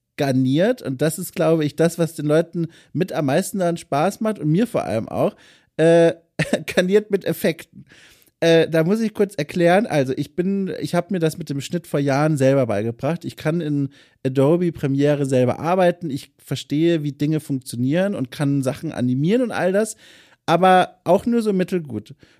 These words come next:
Und bisher war es nie notwendig gewesen, besser als mittelgut zu sein, und dann habe ich lieber andere Dinge in meinem Leben verbessert, als jetzt meine Fähigkeiten in Adobe Premiere.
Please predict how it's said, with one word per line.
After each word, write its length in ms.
Und 100
bisher 360
war 100
es 100
nie 140
notwendig 500
gewesen, 460
besser 240
als 220
mittelgut 460
zu 80
sein, 320
und 60
dann 160
habe 140
ich 100
lieber 300
andere 340
Dinge 240
in 80
meinem 200
Leben 200
verbessert, 680
als 180
jetzt 160
meine 220
Fähigkeiten 640
in 280
Adobe 680
Premiere. 760